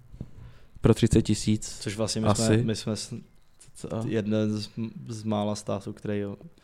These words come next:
Speaker 2: nemá jako národní stadion, že až Polsko má,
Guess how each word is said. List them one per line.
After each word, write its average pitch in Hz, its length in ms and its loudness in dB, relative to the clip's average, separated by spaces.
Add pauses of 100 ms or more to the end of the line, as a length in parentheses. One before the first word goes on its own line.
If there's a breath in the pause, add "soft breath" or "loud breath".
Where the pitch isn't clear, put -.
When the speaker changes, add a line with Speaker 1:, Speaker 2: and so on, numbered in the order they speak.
(420 soft breath)
Speaker 2:
nemá 101 340 -2
jako 98 240 -6
národní 98 340 -6
stadion, 104 420 -6
že 107 120 -14
až - 180 -16 (380)
Polsko 101 400 -4
má, 104 420 -2